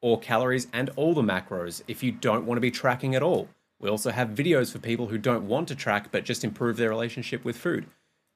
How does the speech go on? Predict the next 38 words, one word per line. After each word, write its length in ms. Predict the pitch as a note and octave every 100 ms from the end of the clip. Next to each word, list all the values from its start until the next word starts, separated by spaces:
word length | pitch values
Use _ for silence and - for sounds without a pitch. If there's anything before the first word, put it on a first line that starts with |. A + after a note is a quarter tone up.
| _
We've 340 | A#2 C#3 C#3 C#3 -
covered 320 | - D3 D#3+ D#3+
a 80 | B2+
lot 300 | A2 A2 A2+
of 140 | A2
bases. 420 | A2 G#2+ G#2+ D#3+ D3
I'm 80 |
not 120 | G#2+ A2+
gonna 140 | A#2+
say 220 | - A#2
we've 180 | G#2+ G2
covered 300 | - A2 F#2+
all 240 | - G#2 A2+
of 80 |
them 160 | B2+ C#3
because 220 | A#2+ G#2
I 80 | G2+
don't 180 | G2+ G2+
know 240 | G2 G2
what 200 | F#2+ F#2+
else 180 | F#2+ F#2+
is 100 | F#2+
out 160 | G2 F#2+
there 160 | G2+
that 100 | F#2+
I 100 | G2
don't 220 | G#2 A2
know. 260 | A2+ C3 - - _ _ _ -
So 160 | C3
we've 180 | A#2+ B2
covered 260 | - C#3 C3
a 40 |
lot 220 | A2+ A#2+
of 100 | C#3
bases. 520 | - G2+ F#2+ G2+ F#2+ - -
It's 140 | - -
all 240 | B2 D3
there. 380 | A#2 G2 F#2